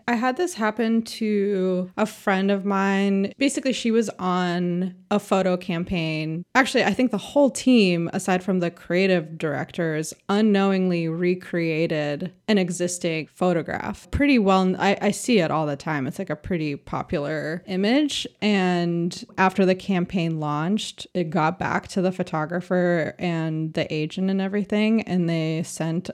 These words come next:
a cease and desist. And I heard that there were actual grounds for a lawsuit.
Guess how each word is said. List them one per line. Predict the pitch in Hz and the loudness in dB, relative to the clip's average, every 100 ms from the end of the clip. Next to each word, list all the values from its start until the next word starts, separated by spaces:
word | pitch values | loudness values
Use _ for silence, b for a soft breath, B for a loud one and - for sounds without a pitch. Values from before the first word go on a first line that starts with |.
| - | -6
a | 175 170 180 | -4 -2 -4
cease | - 180 180 | -4 -4 -2
and | 180 | -4
desist. | 175 - 180 170 208 - | -4 -4 -2 0 0 0
And | 190 170 160 160 - | 0 0 0 -4 -6
I | - - - 185 | -8 -8 -8 -6
heard | 196 - - 214 240 | -6 -6 0 2 4
that | 233 | 4
there | 208 | 4
were | 170 - | 2 -2
actual | - - - 202 196 | -6 -6 -4 -2 0
grounds | 180 170 151 143 202 214 | -2 -8 -6 -2 0 -2
for | - 185 | -2 0
a | |
lawsuit. | 165 151 143 180 - 262 311 | 2 0 -2 -4 -2 0 0